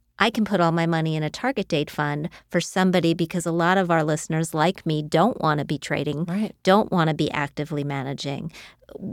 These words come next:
Speaker 1: We can get there.
Speaker 2: Absolutely. The whole idea is that we all grow up to be decision makers, and yet somehow there's no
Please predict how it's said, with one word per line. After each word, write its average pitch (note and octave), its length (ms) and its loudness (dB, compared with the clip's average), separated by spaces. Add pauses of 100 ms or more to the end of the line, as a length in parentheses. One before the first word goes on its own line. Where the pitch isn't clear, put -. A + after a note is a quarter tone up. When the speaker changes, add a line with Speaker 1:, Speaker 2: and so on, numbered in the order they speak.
(180)
Speaker 1:
We F3+ 280 4
can E3 240 -2
get D3+ 220 0
there. - 260 -8 (640)
Speaker 2:
Absolutely. G#3 680 2
The E3 240 -4
whole D4+ 200 4
idea D3+ 600 0 (420)
is D3+ 400 0 (360)
that E3 260 4 (120)
we G3 220 2
all A3 200 2
grow A3+ 120 4
up A3+ 120 -4
to - 100 -12
be F#3 100 0
decision E3 480 -2
makers, F3+ 540 -4 (160)
and F3+ 120 2
yet F#3+ 160 2
somehow G#3+ 380 0
there's F3+ 300 0
no F3 640 0